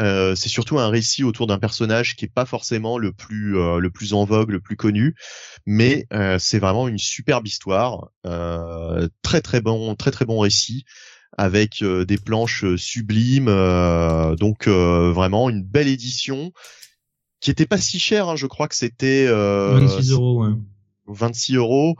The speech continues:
Speaker 1: Euh, alors après, faut voir le, faut voir le format, parce que vingt-six euros, effectivement, pour, je crois, cinq épisodes,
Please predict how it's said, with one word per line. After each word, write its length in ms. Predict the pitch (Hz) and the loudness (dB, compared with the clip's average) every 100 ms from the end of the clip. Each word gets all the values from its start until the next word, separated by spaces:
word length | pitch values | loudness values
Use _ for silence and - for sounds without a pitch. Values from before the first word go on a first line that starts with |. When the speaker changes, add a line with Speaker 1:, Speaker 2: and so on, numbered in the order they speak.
| - - _ 101 | -8 -20 _ -2
Speaker 1:
Euh, 480 | 104 101 98 98 92 | 2 2 2 2 2
alors 180 | 101 90 | 0 0
après, 200 | 98 151 | -2 -4
faut 160 | - 104 | -4 -4
voir 160 | 113 | -2
le, 180 | 107 92 | -2 -4
faut 160 | - 113 | -6 -6
voir 140 | 113 | -2
le 100 | 113 | -2
format, 380 | - 131 117 98 | -2 -2 -2 -2
parce 180 | 85 - | -4 -10
que 80 | |
vingt-six 360 | 92 101 101 113 | -6 -6 -4 -2
euros, 300 | 101 110 117 | 0 2 2
effectivement, 540 | 107 - - 107 113 | 0 -2 -4 0 0
pour, 160 | 117 - | -2 -8
je 60 | - | -4
crois, 180 | 107 107 | 0 0
cinq 300 | - 107 110 | -2 -4 -6
épisodes, 540 | - 104 113 107 85 | -4 2 4 4 0